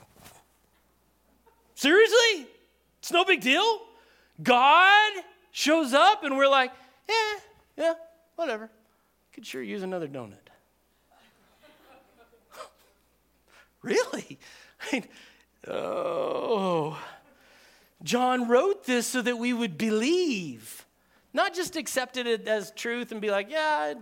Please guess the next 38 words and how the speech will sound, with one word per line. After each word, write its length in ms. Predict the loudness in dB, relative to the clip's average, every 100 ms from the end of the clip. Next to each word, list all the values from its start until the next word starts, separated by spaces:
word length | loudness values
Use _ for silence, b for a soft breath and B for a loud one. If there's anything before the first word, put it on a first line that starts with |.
| -14
it 240 | -14 -8
doesn't 220 | -6 -6
affect 280 | -4 -4 -4
me." 380 | -6 -8 -8 -16 _
No, 360 | -4 0 0 0
no, 160 | -2
no, 100 | -2
no. 320 | 2 2 2 B B -8
He 180 | -6
wrote 460 | -2 0 2 0 -2
this 200 | -6 -8
to 300 | -6 -4 0
us, 760 | 2 4 2 -4 -10 -10 -12 -12
to 120 | -12
you, 680 | -6 -2 0 0 -4 -8 -16 b b b b b
so 120 | -6
that 160 | -4 -2
you 160 | -2 -2
would 160 | -2
believe 720 | -2 -2 0 0 -2 -4 -6
and 100 | -6
it 60 | -6
would 100 | -8
transform 800 | -4 -4 -6 -10 -4 -2 -2 -4
the 100 | -4
way 580 | -2 -2 -2 -4 -8 -12
you 220 | -12 -8
live 600 | -4 -2 0 -2 -4 -14
your 320 | -10 -8 -6 -6
life. 640 | -6 -4 -6 -8 -18 -20 _ b b b b b b b b b b _ _ _
So 160 | -8
this 180 | -4 -4
is 140 | -4 -10
a 40 |
profound 520 | -8 -4 0 0 0
verse, 520 | 0 0 -2 -8 -12 -16 _
verse 200 | -4 -4
twenty-eight. 720 | -4 -4 0 0 -2 -4 -14